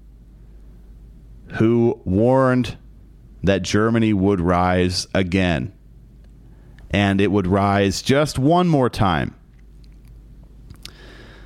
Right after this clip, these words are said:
That man was Herbert W. Armstrong. We have another booklet.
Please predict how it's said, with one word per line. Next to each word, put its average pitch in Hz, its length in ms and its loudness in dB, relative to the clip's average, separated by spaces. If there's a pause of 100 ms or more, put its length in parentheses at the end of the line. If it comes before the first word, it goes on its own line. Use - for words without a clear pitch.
(200)
That 101 240 0
man 117 340 2
was 101 260 0
Herbert 117 340 0
W. 107 320 2
Armstrong. 101 600 -2 (320)
We 90 140 -2
have 98 200 0
another 110 500 0 (260)
booklet. 95 460 -2